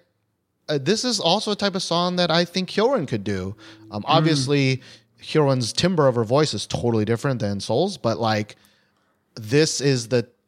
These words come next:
Speaker 1: like, I can hear the Hyorin remix, right? I can hear the Hyorin
Speaker 2: Mm-hmm.
Speaker 1: version of the song, too. And I think that is also really fucking good. But, like, when we're gonna, maybe at the end of the year, talk about favorite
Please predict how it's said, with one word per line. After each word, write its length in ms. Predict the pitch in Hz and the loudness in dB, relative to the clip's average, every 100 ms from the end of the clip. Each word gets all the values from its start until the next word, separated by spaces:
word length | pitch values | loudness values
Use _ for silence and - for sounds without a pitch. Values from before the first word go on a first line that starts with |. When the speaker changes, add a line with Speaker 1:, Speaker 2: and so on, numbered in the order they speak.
| _ _ _ - | _ _ _ -4
Speaker 1:
like, 160 | 143 | -2
I 60 | - | -2
can 160 | 214 156 | -6 -8
hear 360 | - 190 170 | -2 2 4
the 260 | 131 117 131 | 2 -2 -4
Hyorin 380 | - 143 135 117 | 0 2 2 2
remix, 440 | 107 87 76 - | -2 -4 -8 -4
right? 120 | 110 113 | 0 0
I 60 | |
can 140 | 131 123 | 0 -4
hear 300 | - 151 131 | 0 2 2
the 100 | 127 | 0
Hyorin 180 | 127 117 | 0 0
Speaker 2:
Mm-hmm. 60 | |
Speaker 1:
version 280 | 110 110 101 | 0 -4 -4
of 20 | |
the 40 | 98 | -6
song, 220 | 107 101 | -6 -6
too. 240 | - 180 - - | 0 0 0 -6
And 80 | 139 | -2
I 60 | 127 | -2
think 200 | 160 139 | -2 -2
that 380 | 143 214 - - | 0 0 0 -2
is 160 | 131 | -2
also 240 | 113 98 92 | -2 -4 -6
really 180 | 87 87 | -6 -8
fucking 360 | - - 73 | -12 -14 -14
good. 240 | 73 - - - - _ - | -14 -16 -20 -20 -20 _ -2
But, 160 | 123 | 0
like, 540 | 117 113 110 110 - - _ _ _ _ 117 | 4 4 2 -2 -10 -20 _ _ _ _ -6
when 160 | 117 | -2
we're 140 | 127 139 | 0 2
gonna, 360 | 131 127 120 - | 2 2 0 -6
maybe 280 | 131 123 123 | -2 0 2
at 80 | 113 | 0
the 100 | 113 | 0
end 140 | 123 | 0
of 80 | 120 | 2
the 80 | 110 | 2
year, 320 | 131 151 156 | 2 2 0
talk 260 | - 113 - | -2 -4 -4
about 560 | 104 104 107 101 - | -2 0 2 0 -4
favorite 680 | - 117 117 117 123 120 - | -6 -2 0 2 2 2 -2